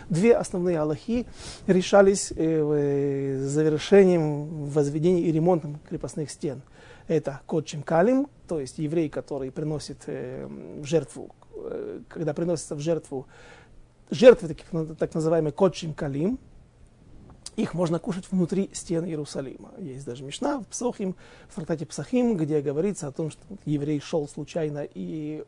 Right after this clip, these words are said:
унес с собой кусок мяса освященного, который нельзя есть,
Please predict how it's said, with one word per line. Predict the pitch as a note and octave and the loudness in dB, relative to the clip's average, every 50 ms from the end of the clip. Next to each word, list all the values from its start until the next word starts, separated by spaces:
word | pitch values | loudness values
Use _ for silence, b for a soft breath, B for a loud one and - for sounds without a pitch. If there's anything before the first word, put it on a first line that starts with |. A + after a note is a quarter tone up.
| - - | -4 0
унес | G#3 G3 F#3+ G3 F#3 D3+ - | 4 4 6 6 6 4 2
с | - | -2
собой | - - D3 C#3+ C#3+ B2+ | -6 -6 -6 -4 -4 -8
кусок | A#2+ - D3 C#3 - D#3 C#3 - - E3 | -8 -10 -12 -10 -8 -10 -10 -8 -8 -8
мяса | D#3+ C#3+ C3+ C3+ - G3+ F#3+ - | -6 -6 -6 -6 -6 -6 -6 -4
освященного, | - F#3 - F#3+ D#3+ - - - - - C#3+ D3 D#3 F#3 C#4 D4 B B B B B B B - | -6 -8 -8 -10 -12 -10 -8 -8 -8 -6 -6 -6 -6 -6 -6 -6 B B B B B B B -8
который | E3 - - F#3+ G#3+ G#3 | -6 -2 2 2 4 4
нельзя | F3+ E3+ F3 F#3+ G3 F3+ E3+ D3+ C3 C#3 E3+ F3+ E3+ E3 E3+ F3 F#3 F3 b b b b b b b b b - | 4 4 6 6 6 6 6 2 0 0 0 0 2 2 0 0 -2 -4 b b b b b b b b b -10
есть, | E3 C#3+ D#3 D3+ D3+ D3+ D3 - - - - | -6 -2 0 0 0 0 -2 -4 -10 -14 -16